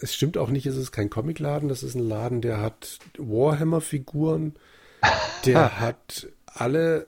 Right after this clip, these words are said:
Speaker 1: wirklich, also nicht alle, das, das, so viele kenne ich nicht, aber praktisch jedes Rollenspiel-Set, von dem ich jemals gehört habe, in zig Varianten plus die ganzen Hefte dazu und dann hat er halt noch Comics.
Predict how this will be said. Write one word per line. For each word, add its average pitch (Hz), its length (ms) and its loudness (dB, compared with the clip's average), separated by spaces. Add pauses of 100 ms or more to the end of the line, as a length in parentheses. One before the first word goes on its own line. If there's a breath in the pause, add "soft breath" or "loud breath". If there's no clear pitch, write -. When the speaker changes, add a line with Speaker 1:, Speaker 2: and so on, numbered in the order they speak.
Speaker 1:
wirklich, - 360 -8 (420)
also 113 200 2
nicht 104 240 0
alle, 104 280 0
das, - 340 -8 (200)
das, 113 160 -6 (260)
so - 220 -4
viele 104 200 -2
kenne 131 200 0
ich 110 60 0
nicht, 104 160 0
aber 104 180 0
praktisch - 460 -6
jedes 120 400 0 (380 soft breath)
Rollenspiel-Set, 120 1300 0
von 117 140 -4
dem 113 140 -2
ich 110 120 -6
jemals 139 360 -2
gehört 127 300 -2
habe, 123 180 -4 (640 soft breath)
in 120 800 -4
zig - 300 -4
Varianten 120 600 0
plus - 280 -4
die 123 100 -6
ganzen 120 300 -4
Hefte 117 320 -2
dazu 113 300 -2
und 113 160 0
dann 120 180 2
hat 127 160 -2
er 117 60 -2
halt 113 180 -4
noch - 160 -10
Comics. - 480 -2